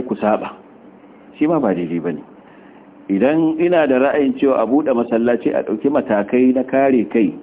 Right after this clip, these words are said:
amma a yi bari a yi jam'i, ba zan fito ba kuma idan gwamnati ce ka a yi in ce sai an yi. Wannan ma kuskure ne. Kuskure ne, don ba zai haƙaƙa maslaha ba. In za a yi haka rayuwa za ta koma fauda. Saboda haka yana da kyau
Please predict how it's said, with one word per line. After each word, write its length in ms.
amma 320
a 100
yi 60
bari 240
a 80
yi 100
jam'i, 320
ba 100
zan 180
fito 260
ba 80
kuma 200
idan 240
gwamnati 340
ce 160
ka 180
a 60
yi 140
in 80
ce 200
sai 100
an 220
yi. 60
Wannan 220
ma 120
kuskure 440
ne. 140
Kuskure 400
ne, 100
don 100
ba 100
zai 120
haƙaƙa 320
maslaha 460
ba. 120
In 160
za 100
a 40
yi 60
haka 200
rayuwa 280
za 100
ta 100
koma 280
fauda. 380
Saboda 240
haka 120
yana 220
da 100
kyau 400